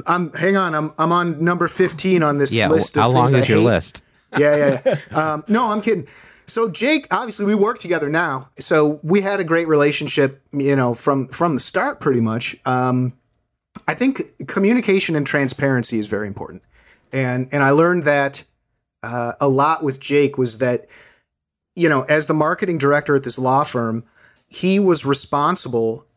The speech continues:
Speaker 1: you know, not only for the work I was doing, uh, and we were doing at ConsultWebs, but, you know, uh, all across the board, their T V ads, billboards, all that stuff. And communicating that to the stakeholders at the firm,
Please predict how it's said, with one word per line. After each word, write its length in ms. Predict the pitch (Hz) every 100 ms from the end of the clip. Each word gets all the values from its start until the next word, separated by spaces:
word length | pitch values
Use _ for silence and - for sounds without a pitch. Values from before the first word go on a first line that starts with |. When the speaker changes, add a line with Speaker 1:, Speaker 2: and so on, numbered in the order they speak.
| 127
Speaker 1:
you 120 | - 127
know, 100 | 110
not 220 | 113 160
only 160 | 165
for 140 | 131 135
the 80 | 123
work 280 | 131 127
I 140 | 117 131
was 120 | 135
doing, 400 | 104 104 107 127 _ -
uh, 240 | 110 104 101
and 140 | 110
we 100 | 117
were 80 | 123
doing 220 | 120 117
at 60 | 101
ConsultWebs, 600 | 107 - 127 120 107 107
but, 260 | - 117 113 -
you 120 | 117
know, 200 | 107 104
uh, 120 | 131 -
all 160 | 139 135
across 340 | 135 127 113
the 60 | 117
board, 300 | 113 113 98
their 80 | 101
T 200 | - 120
V 180 | 113
ads, 340 | 110 107 104 98
billboards, 460 | - 151 135 123
all 220 | 123 165 143
that 160 | 113
stuff. 600 | - 107 101 - - - _
And 540 | - 156 151 143 147 135 - - -
communicating 680 | - 190 214 226 196 185 165
that 280 | 151 160 -
to 120 | -
the 100 | 131
stakeholders 720 | 123 - 156 160 147 143 131
at 80 | 120
the 60 | -
firm, 640 | - 208 220 123 113 127